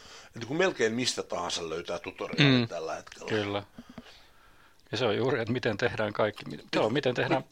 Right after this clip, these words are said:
Speaker 3: mikä on kalanruotoletti?
Speaker 1: Letityssysteemi.
Speaker 3: Aa.
Speaker 2: Eikö se, eikö se noussut?
Speaker 1: Hei, se, mutta tiedättekö, mikä on ollut, tota, mitkä, mit-, mitkä on ollut Suomen tietokirjojen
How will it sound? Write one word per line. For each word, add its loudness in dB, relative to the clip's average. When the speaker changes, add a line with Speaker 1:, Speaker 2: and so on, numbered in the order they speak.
Speaker 3:
mikä 2
on 2
kalanruotoletti? 4
Speaker 1:
Letityssysteemi. -8
Speaker 3:
Aa. 4
Speaker 2:
Eikö 10
se, 10
eikö 8
se 4
noussut? 10
Speaker 1:
Hei, -18
se, 4
mutta -2
tiedättekö, 0
mikä 0
on 2
ollut, 0
tota, -2
mitkä, 0
mit-, -6
mitkä 0
on 4
ollut -2
Suomen 0
tietokirjojen -2